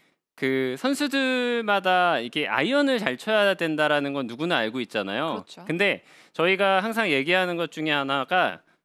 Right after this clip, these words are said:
Speaker 1: 손을 많이 쓰는 선수 치고 아이언을 잘 치는 선수가 없어요.
Speaker 2: 음.
Speaker 1: 드라이버는 손목을 써가지고 멀리 보내는 선수들이 있는데 이 손목을 많이,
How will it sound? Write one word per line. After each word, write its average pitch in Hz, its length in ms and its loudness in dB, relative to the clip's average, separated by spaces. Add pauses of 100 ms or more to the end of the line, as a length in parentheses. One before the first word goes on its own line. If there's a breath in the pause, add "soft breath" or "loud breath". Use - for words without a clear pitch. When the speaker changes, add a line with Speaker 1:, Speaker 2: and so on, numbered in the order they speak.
Speaker 1:
손을 330 460 2
많이 190 340 2
쓰는 277 520 0
선수 269 340 -2
치고 226 560 -4
아이언을 208 440 2
잘 - 220 -2
치는 180 220 -6
선수가 160 320 -6
없어요. 90 320 -10 (100)
Speaker 2:
음. 196 640 -14 (160)
Speaker 1:
드라이버는 226 800 2
손목을 285 420 2
써가지고 214 520 2
멀리 143 320 2
보내는 233 340 0
선수들이 175 420 -2
있는데 110 580 0 (680 soft breath)
이 165 140 0
손목을 277 540 2
많이, 143 520 0